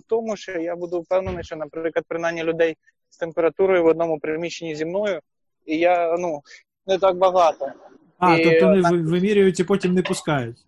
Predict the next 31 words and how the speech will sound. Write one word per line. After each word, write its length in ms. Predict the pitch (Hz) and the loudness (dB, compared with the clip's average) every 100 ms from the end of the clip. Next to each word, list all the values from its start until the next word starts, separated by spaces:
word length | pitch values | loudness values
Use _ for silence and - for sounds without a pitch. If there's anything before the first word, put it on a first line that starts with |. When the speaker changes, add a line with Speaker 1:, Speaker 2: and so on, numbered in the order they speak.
| - | -8
Speaker 2:
Я 120 | 151 | -4
поняв. 360 | 170 147 123 | -2 -2 -4
Ти 80 | 113 | -8
просто 280 | 151 165 165 | -6 -6 -4
Speaker 1:
Ну, 60 | 311 | 0
Speaker 2:
цього 80 | 269 | 0
не 60 | |
Speaker 1:
звісно, 160 | 240 208 | 0 2
так, 100 | 190 | 2
Speaker 2:
сказав. 200 | - - | 2 0
Speaker 1:
якщо, 180 | 214 185 | 0 2
як 140 | 196 | 2
там, 140 | 226 | 0
наприклад, 340 | 226 214 226 - _ _ _ - | 0 0 0 -4 _ _ _ -4
так, 160 | 202 165 | 0 0
якщо 220 | 175 - | -2 -4
там, 160 | 220 208 - 214 | -6 -6 -6 0
е, 420 | 196 196 190 190 196 | 4 4 4 4 2
з-, 200 | 180 185 | -2 -14
червоний, 720 | - 202 202 220 214 202 190 _ _ _ _ | -4 -2 -2 -4 -2 -4 -6 _ _ _ _
е, 800 | 175 175 175 170 165 165 160 165 - - | -4 -2 0 0 2 2 2 0 -2 -8
маячок, 600 | 175 190 190 - 240 233 | 0 0 0 -2 -4 -4
то, 80 | 170 | -4
вибачте, 400 | 180 175 - 151 | -2 -4 -8 -12
не 120 | 151 | -14
це. 180 | - 127 | -14 -16
Стоять 340 | - 214 240 | -8 -6 -6
двоє 240 | 196 202 196 | -2 0 2
людей, 340 | 175 180 214 | 0 0 -2
повних 400 | - 175 170 160 | -2 -4 -4 -8
там, 160 | 151 151 | -8 -10